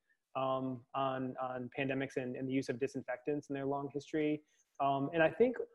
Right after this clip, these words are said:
one of the things that, that, that historians and, and humanists more broadly can do is to try to use our expertise to, to sort of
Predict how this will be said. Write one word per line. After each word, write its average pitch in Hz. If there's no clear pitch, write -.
one 165
of 185
the 156
things 160
that, 135
that, 131
that 135
historians 139
and, 123
and 127
humanists 139
more 120
broadly 135
can 123
do 123
is 120
to -
try 180
to 180
use 143
our 127
expertise 135
to, 127
to 147
sort 170
of 170